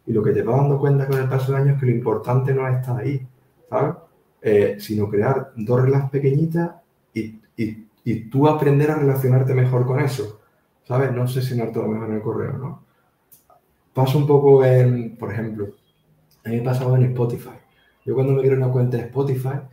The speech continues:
tenía mis listas de música, las compartía con personas, tenía mis artistas que seguía y demás.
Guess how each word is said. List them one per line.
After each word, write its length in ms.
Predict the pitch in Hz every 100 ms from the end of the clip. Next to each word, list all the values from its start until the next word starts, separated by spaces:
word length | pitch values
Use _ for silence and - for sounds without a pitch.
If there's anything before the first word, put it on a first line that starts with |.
| _ _
tenía 260 | 113 110 101
mis 160 | 92
listas 540 | 82 85 123 - - 92
de 60 |
música, 640 | 90 117 139 - 123 110
las 120 | 104 107
compartía 440 | - - 95 -
con 140 | 101
personas, 800 | 95 - - 113 113 107 104 104
tenía 320 | 101 101 101
mis 160 | 104 104
artistas 360 | - - - -
que 100 | -
seguía 380 | - 110 123 117
y 20 |
demás. 300 | 117 131